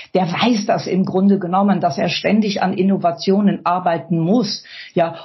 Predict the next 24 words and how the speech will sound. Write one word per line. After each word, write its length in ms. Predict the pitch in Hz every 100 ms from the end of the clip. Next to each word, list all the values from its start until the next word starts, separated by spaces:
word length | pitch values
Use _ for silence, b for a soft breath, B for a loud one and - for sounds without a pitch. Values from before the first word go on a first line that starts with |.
| -
um 300 | 202 208 220
etwas 360 | 190 196 180 -
in 140 | 175
der 180 | 175 160
Hand 220 | 175 196
zu 220 | 202 196 165
haben 320 | 165 170 147
für 100 | 170
das 180 | 175 -
Morgen 380 | 170 170 185
und 160 | 175 180
für 120 | 170
das 180 | 147 147
Übermorgen. 760 | 202 196 156 139 123 139 147 B B B -
Und 240 | 180 165
wenn 160 | 196 240
er 100 | 208
das 220 | 196 -
weiß 460 | 185 214 214 156 -
und 140 | 156
wenn 120 | 185
er 80 | 196
davon 280 | 185 - 185
überzeugt 600 | 165 151 - 226 240